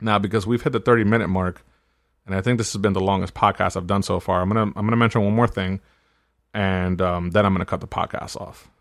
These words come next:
Now, it'll probably be shorter than this because I will do some editing, 'cause I, I did kinda ramble a lot, but, uh, so what? Screw it. Be genuine and not fake. If someone doesn't like you, then so be it. It's that simple.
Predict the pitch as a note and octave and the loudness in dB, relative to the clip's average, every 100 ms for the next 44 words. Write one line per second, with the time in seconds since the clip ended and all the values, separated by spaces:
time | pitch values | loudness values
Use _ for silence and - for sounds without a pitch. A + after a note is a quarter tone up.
0 | _ - G#2 G2+ F#2+ F#2 - _ _ _ | _ -6 0 2 0 -2 -8 _ _ _
1 | - A#2 B2 C#3 C3+ A2 A2 A2 A#2 A#2+ | -4 -2 4 4 4 2 2 4 4 4
2 | B2 - G2 G2 F#2 - G2+ G2 G#2 G2+ | 2 0 -2 0 -2 0 0 2 2 0
3 | - G2 G2+ G#2 G#2 G#2 F#2 F#2+ G2 - | 0 0 2 2 0 -2 -2 0 -2 -8
4 | _ _ - G2+ - G#2+ F#2 G2 G2 G2+ | _ _ -4 -2 2 2 4 2 2 2
5 | G2+ G#2 A2 G2 F#2 - - _ _ F#3+ | 2 2 2 -2 -6 -6 -18 _ _ -8
6 | F3+ - C3 F#2 - - - - - _ | -4 0 2 2 -2 -4 -2 -2 -8 _
7 | _ _ _ _ - B2+ D3 A#2+ B2 A2+ | _ _ _ _ -8 0 2 6 8 6
8 | F#2+ F#2 G2+ F#2+ - - - - - - | 4 0 -2 -2 -4 -8 -10 -14 -20 -20
9 | - _ _ _ _ - A2 B2 B2 B2+ | -20 _ _ _ _ -6 0 2 6 6
10 | B2 A#2+ A2+ A2+ - A#2 A#2 G2+ - F#2+ | 6 4 2 2 2 2 2 0 0 -2
11 | F#2 E2+ A#1 - _ _ _ _ _ _ | -2 -8 -16 -20 _ _ _ _ _ _
12 | _ A2 G2+ G#2 G2 - F#2+ - - | _ -8 0 2 2 0 -2 -4 -14